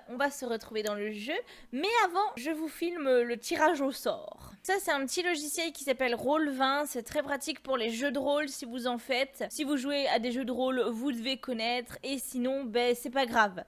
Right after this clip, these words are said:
Ce qu'on va faire, c'est que on va lancer un D deux, c'est-à-dire un dé qui a deux faces, donc soit un, soit deux, une, une pièce, quoi, en soi. Et, euh, si c'est un, c'est Talia. Si c'est deux, c'est Iléas. Vous êtes prêts ?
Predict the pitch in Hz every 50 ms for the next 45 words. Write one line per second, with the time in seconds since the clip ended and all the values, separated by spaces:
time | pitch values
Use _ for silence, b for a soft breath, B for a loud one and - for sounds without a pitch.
0 | - - - - 359 381 349 339 339 - 320 269 269 - - - 277 - - 285
1 | 254 233 214 220 b b b b 254 277 320 359 370 370 359 359 - 392 392 359
2 | 339 320 277 240 302 302 240 226 262 277 302 294 - 254 - 226 208 208 247 240
3 | 208 208 214 202 220 277 285 247 - - - 190 180 180 190 247 285 269 - -
4 | 208 175 175 226 - - - 190 180 - - - 247 - - 240 240 247 233 -
5 | - 220 202 185 226 247 - - 190 185 185 - - 214 220 208 - - - 277
6 | 294 311 302 - - - 247 247 247 247 233 208 208 - - 220 220 233 247 294
7 | B B B B B B B B 269 B - - 269 285 302 320 - - - 254
8 | 247 240 240 233 233 233 226 226 226 240 233 - - - - 415 370 - - 294
9 | 311 302 269 226 233 - _ _ _ _ _ _ - - 254 226 262 226 220 220
10 | 214 208 196 381 381 403 - _ _ _ - - - - - - 359 269 240 240
11 | 285 294 320 339 349 - - - - - 320 311 302 262 277 254 214 160 185 196
12 | - - - - - - - _ _ _ 220 226 214 - - - 285 311 339 370
13 | -